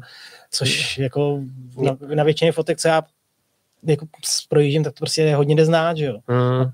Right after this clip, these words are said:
Speaker 1: to se mi
Speaker 2: mm.
Speaker 1: prostě, mně se to nelíbí, že jo?
Speaker 2: Já jsem tady Petra Hingera,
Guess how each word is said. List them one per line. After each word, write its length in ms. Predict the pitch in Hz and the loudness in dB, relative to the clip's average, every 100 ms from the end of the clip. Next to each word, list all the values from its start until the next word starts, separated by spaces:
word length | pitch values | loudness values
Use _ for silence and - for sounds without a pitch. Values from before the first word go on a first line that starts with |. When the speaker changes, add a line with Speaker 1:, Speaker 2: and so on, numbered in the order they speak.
| - | -6
Speaker 1:
to 140 | 127 123 | -2 0
se 80 | |
mi 60 | 123 | 0
Speaker 2:
mm. 20 | |
Speaker 1:
prostě, 180 | 131 - | 0 -2
mně 160 | 143 127 | -2 -2
se 60 | |
to 80 | 139 | 0
nelíbí, 380 | 151 147 123 95 | -2 -2 -8 -14
že 120 | - | -18
jo? 60 | 98 - - - - _ _ - | -16 -12 -12 -14 -16 _ _ -2
Speaker 2:
Já 100 | 127 | 0
jsem 160 | 165 | 0
tady 280 | 160 190 165 123 _ - - | 0 2 2 -2 _ -20 -10
Petra 380 | 123 - 131 | -6 0 2
Hingera, 680 | 143 151 143 139 139 147 | 2 2 2 2 2 2